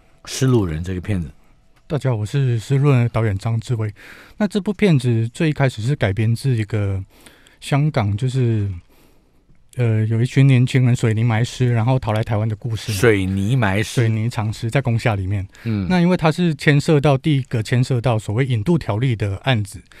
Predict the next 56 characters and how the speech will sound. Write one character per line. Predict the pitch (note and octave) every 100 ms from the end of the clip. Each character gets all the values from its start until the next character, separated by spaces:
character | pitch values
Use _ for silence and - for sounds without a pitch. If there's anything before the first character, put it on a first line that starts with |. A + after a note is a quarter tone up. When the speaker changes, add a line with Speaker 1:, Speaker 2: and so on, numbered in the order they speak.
| -
Speaker 1:
嗯。 | G#2+ F2+ C2+
Speaker 2:
当 | E3+ E3+
时 | - A#2+
就 | D3+
觉 | C3+
得 | A#2+
很 | B2+
有 | A#2+ G2
趣， | -
就 | A#2+ C3
把 | F#2+
它 |
改 | A2+ F#2+
编 | F2 G2+
了。 | G2+ - - - -
那 |
后 | G3 A#3+ F3+
来 | B2
其 | B2 -
实 | B2+
在 | C3 D#3+ C#3
执 | A#2 - B2
行 | - A2+ A#2
上 | - D#3 A2 G2 - - -
比 | - A2+
较 | D#3+
像 | D#3+ D#3+
是 | C#3 D3+
一 | D3+
场 | - G#2 F2+ - _
公 | - D3
路 | D#3
电 | D3 A2+
影， | F#2
我 | F#2+
觉 | G#2 F#2+
得， | F#2 F2+ -
Speaker 1:
嗯。 | G#2
Speaker 2:
因 | C3+
为 |
他 | C#3+
们 | C3 C3 - - - -
杀 | D#3+
了 | D#3
人， | C3+ A2 A2+
逃 | A2
来 | A2 A2+
台 | G#2+
湾， | G#2 G#2 G#2
然 | G#2
后 | A2+
在 | B2
这 | B2 B2+
里 | G2+ F2+ - - -
就 | C3
是 | C3 A2+